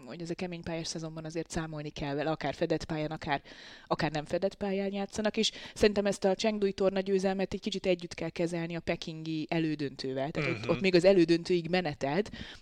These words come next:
Speaker 1: úgyhogy egy csomó háromszettest játszott. Ha jól tudom, Chengduban is a négy meccséből három, az háromszettes volt, és szerintem,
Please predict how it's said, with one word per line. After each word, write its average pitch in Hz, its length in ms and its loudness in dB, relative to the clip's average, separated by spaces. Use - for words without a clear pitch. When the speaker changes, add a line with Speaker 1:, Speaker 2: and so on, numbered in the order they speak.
Speaker 1:
úgyhogy 202 260 0
egy 170 100 4
csomó 170 320 2
háromszettest 156 800 -6
játszott. 170 300 -4
Ha 160 100 -2
jól 196 200 4
tudom, 170 260 2
Chengduban 196 540 0
is 233 200 -2
a 165 60 -2
négy 196 260 4
meccséből 170 440 0
három, 165 540 2
az - 140 -6
háromszettes 190 680 -2
volt, 214 360 2
és 170 580 0
szerintem, 165 560 -8